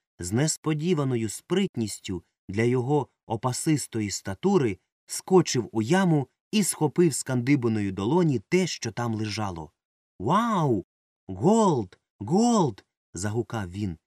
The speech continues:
"Десятка золота, царської чеканки!" вирвалося з Катерини Семенівни. Містер Фішер всім показував золоту монету, але з рук не випускав.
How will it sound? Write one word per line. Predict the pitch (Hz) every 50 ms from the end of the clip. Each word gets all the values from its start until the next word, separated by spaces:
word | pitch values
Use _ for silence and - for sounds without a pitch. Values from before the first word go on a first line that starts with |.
| _ _ _ _ _ _ _ _ _ _ _ _ -
"Десятка | 98 98 135 139 - - 185 165 135 - - - 110
золота, | 98 110 156 156 160 160 - - 170 123 92 - _ _ _ _ _ _ _ _
царської | - - 185 185 175 - - - 170 160 160
чеканки!" | - - 185 170 - 202 180 143 113 - - 104 90 82 _ _ _ _ _ _
вирвалося | - 87 92 120 156 160 143 131 120 113 110 - - 101
з | 95 -
Катерини | - - 95 - 104 107 123 123 113 104
Семенівни. | - - 113 110 110 104 98 90 87 82 80 78 76 - _ _ _ _ _ _ _ _ _ _ _ _
Містер | 90 101 139 165 170 - - - 113 110 107
Фішер | - - 175 180 175 - - 113 101 - _ _ _ _ _
всім | - - - - 190 185 156
показував | - - 127 - - 147 143 131 120 117 110 104 101
золоту | 98 104 113 117 117 107 - 147 131
монету, | 113 101 101 127 170 185 160 - 110 95 85 - _ _ _ _ _
але | 113 120 120 113 107
з | 101 104
рук | 147 180 190 - - - _
не | - 110 127
випускав. | 120 123 107 - 120 - - - 131 117 98 85 85